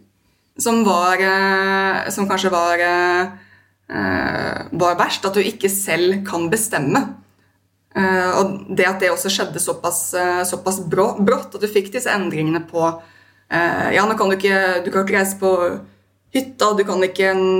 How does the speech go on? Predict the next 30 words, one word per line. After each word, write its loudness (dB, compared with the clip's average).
ta 2
kollektivtransport, 0
du -2
kan -2
ikke, 0
eh, 2
det 2
ble 4
så 0
mye 2
som 2
ble 2
begrensende, -2
eh, 0
og 0
som 0
gjorde 4
at -2
man 0
måtte, -6
eh, 2
bli 4
værende 0
da, 2
i -2
den, -2
eh, -4
i 2
den 4
leiligheten. -2